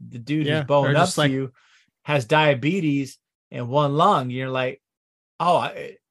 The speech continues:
Speaker 1: it's happy time." You
Speaker 2: Or,
Speaker 1: know,
Speaker 2: yeah,
Speaker 1: I'm
Speaker 2: or, or if it's just a last, uh, no, I'm sorry to cut you off, but,
Speaker 1: No, no,
Speaker 2: like,
Speaker 1: go for it, please.
Speaker 2: just, like, a last push, just to be like, "You know what? Let's just shut this shit down."
Speaker 1: Yep.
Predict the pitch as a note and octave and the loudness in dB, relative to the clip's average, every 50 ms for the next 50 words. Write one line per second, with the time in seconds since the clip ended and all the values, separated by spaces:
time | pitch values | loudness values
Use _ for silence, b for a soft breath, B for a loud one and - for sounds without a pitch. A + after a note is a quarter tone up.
0 | _ _ - G2 - - C#3 - - - C#3 - C3+ D3 C3+ B2+ B2+ B2+ B2 - | _ _ -10 -8 -6 -6 -4 -6 -6 -6 -6 -6 -6 -6 -6 -6 -8 -10 -8 -4
1 | D#3 F3+ A3 C4+ - A#3+ D#3 - - A2+ G#2 F#2 - _ _ _ _ _ _ _ | 0 0 0 0 0 -4 -6 -6 -8 -10 -10 -10 -14 _ _ _ _ _ _ _
2 | _ _ _ - D3+ D3+ D3 C#3+ C#3+ D3 D#3 D3+ C3+ B2 A#2+ - D#3 D#3+ E3+ E3+ | _ _ _ -2 0 2 2 2 2 2 2 2 0 0 -2 0 4 4 4 4
3 | E3+ - - D#3+ D#3+ E3 D#3 - D#3+ D3 - D#3+ D3+ - - C#3 C3 C3+ C3 C3 | 2 -2 0 2 4 4 4 2 0 -2 -2 -4 -4 -4 -4 -4 -4 -4 -4 -4
4 | C3+ - - - - - C#3 C3 B2+ A#2+ A#2+ C3+ D3+ C#3 D3 C#3 B2+ - - C3+ | -6 -6 -10 -14 -10 -6 -4 -4 -4 -4 -6 -8 -10 -12 -12 -12 -12 -10 -8 -8
5 | A#2 A2 G#2+ G#2 - A#2+ G#2+ - - A2+ G#2+ G#2+ A2 B2 A#2+ A#2 - D3+ D3+ D3 | -8 -6 -8 -10 -12 -12 -12 -12 -12 -12 -12 -10 -6 -2 0 2 4 4 4 2
6 | G#3 B3 - - C3+ - C#3+ B2+ - - _ _ _ - E3+ D#3+ - F3 E3 D3+ | 2 0 0 0 -2 -2 -2 -8 -12 -16 _ _ _ 0 2 4 4 4 4 4
7 | D3+ C3+ C3+ D3 D3+ D3 C#3 - - - - D#3 D3 C3+ - - - B2+ - - | 2 -2 0 0 0 0 0 -2 -6 -4 -2 -2 -2 -2 -4 -6 -8 -10 -8 -6
8 | C#3+ C#3+ C#3+ - G#3 G3 F#3 E3 D#3+ D#3+ D3+ C#3+ - - D3+ - - - D3 - | -4 -4 -2 0 2 2 4 4 4 4 2 2 0 -2 -4 -4 -2 -4 -4 -4
9 | - - B2+ A#2+ - A#2 - - - A2 G2 - - F#2+ F2+ C#2+ D2 - - _ | -6 -8 -10 -10 -10 -10 -10 -8 -8 -10 -10 -12 -14 -16 -16 -16 -18 -20 -20 _
10 | _ _ _ - D3 D3 - | _ _ _ -2 -2 -2 -2